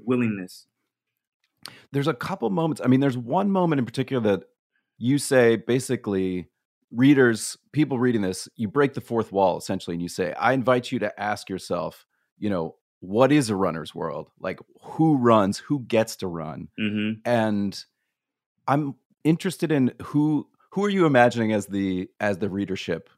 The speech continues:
Speaker 2: when you're writing those lines?
Speaker 1: Um, people that don't look like me. Uh, no, I mean, I imagine, like,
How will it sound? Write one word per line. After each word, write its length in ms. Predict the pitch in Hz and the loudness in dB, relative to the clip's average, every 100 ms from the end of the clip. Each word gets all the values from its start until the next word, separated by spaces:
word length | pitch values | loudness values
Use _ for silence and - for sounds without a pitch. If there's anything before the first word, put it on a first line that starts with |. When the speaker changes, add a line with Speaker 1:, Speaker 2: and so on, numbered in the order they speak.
| _ _ - | _ _ -6
Speaker 2:
when 220 | 101 107 | 0 2
you're 80 | 101 | 4
writing 280 | 98 101 | 4 2
those 220 | 92 90 82 | 0 -4 -6
lines? 460 | 90 87 82 - _ _ _ _ _ _ _ _ | -8 -10 -14 -20 _ _ _ _ _ _ _ _
Speaker 1:
Um, 480 | 120 123 123 113 - _ _ _ | 2 4 4 0 -4 _ _ _
people 300 | 156 143 139 | -2 0 2
that 180 | 135 107 | 0 2
don't 260 | 123 139 135 | 2 4 2
look 160 | 135 | 2
like 200 | 131 123 | 2 0
me. 340 | 113 113 95 - _ - | 2 0 -2 -8 _ -8
Uh, 280 | 127 123 117 | -4 -4 -4
no, 80 | 156 | 0
I 220 | 156 185 | 4 4
mean, 160 | 185 180 | 4 2
I 100 | 208 | 2
imagine, 380 | 190 180 147 143 | 2 -2 -2 -2
like, 260 | 131 113 | -4 -6